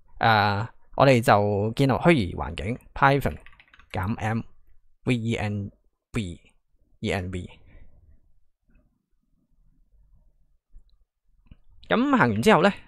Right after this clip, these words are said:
佢就會，啊，多咗一個噉嘅 folder 吓，噉佢就會將一啲，誒，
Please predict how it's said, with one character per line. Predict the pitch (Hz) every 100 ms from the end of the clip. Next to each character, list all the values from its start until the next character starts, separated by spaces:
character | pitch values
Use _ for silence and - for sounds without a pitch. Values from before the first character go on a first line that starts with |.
| -
佢 | -
就 | 135 127 107
會， | 104 107 117 123 - -
啊， | 107 95 87 87 90 - _ _ _ _ _ _ _ _
多 | - 196
咗 | 139
一 | 156
個 | 131
噉 | 107
嘅 | - 139
folder | - 117 120 - -
吓， | 110 107
噉 |
佢 | 180 247
就 | 139
會 | 98 101 110
將 | 151 143
一 | 143
啲， | 143 139 135 - - -
誒， | 101 85 85 82 76